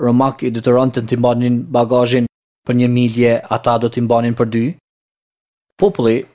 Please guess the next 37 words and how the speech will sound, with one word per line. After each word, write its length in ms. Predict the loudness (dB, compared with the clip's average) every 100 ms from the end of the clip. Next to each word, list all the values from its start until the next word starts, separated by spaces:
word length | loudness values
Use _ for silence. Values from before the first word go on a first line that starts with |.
| -2
ishte 280 | 0 0 0
shumë 220 | 0 0
i 20 |
ngadalt 440 | 0 2 0 0 0
në 60 | 0
zemër 400 | 0 0 -2 -4 -8 _ _ _
të 80 | -6 -6
kuptonin 380 | -2 0 0 0
mbretërinë 360 | -2 -4 -6
e 60 | -2
Perëndisë, 540 | 0 2 2 0 -4 -16 _ _ _ _ _
faljen 440 | -2 0 2 0 0
dhe 80 | -2
dashurinë 600 | 0 -2 -2 0 0 -2 -8
që 140 | -2 0
ai 100 | 0
po 120 | -2
sillte 400 | 0 0 0 0 0
jo 160 | 0 0
vetëm 220 | 0 0
tek 220 | 0 0
Izraeli, 460 | 0 2 2 2 -2
por 220 | 0 -2 0
tek 160 | -4 -4
të 120 | -2 -2
gjithë 160 | -2
bota. 320 | -2 -4 -2 -2 -6 _ _ _ _ _ _ _ _ _
Pleqët 260 | 0 0 0
vazhduan: 540 | -2 0 0 0 -4 -10 _ _ _ _ _
"Ai 140 | 0 2
e 40 |
meriton 460 | 4 2 2 2 0
që 100 | 0
ta 100 | -2
bësh 240 | 0 -2 -4
këtë 120 | -4
gjë 100 | -2